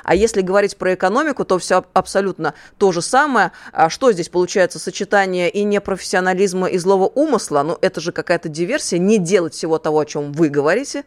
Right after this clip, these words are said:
Александр, и продолжать идти по тем же лекалам, по тем же рельсам, на которые мы стали ещё лет тридцать назад.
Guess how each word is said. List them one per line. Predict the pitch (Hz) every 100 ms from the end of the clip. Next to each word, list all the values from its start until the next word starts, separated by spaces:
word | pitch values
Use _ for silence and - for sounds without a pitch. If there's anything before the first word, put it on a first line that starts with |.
| -
Александр, | - 240 - 240 233 - - -
и | 294
продолжать | - 226 196 190 190 185
идти | - 175 - 285 285 - _
по | - 226 190
тем | - 214 175
же | 160
лекалам, | 160 160 240 277 262 247 - -
по | -
тем | 175 196 165
же | 175
рельсам, | 202 254 - 180
на |
которые | 165 156 214 208
мы | 170
стали | 160 - 208
ещё | 180 170 190
лет | 170 -
тридцать | 180 190 156
назад. | 160 165 127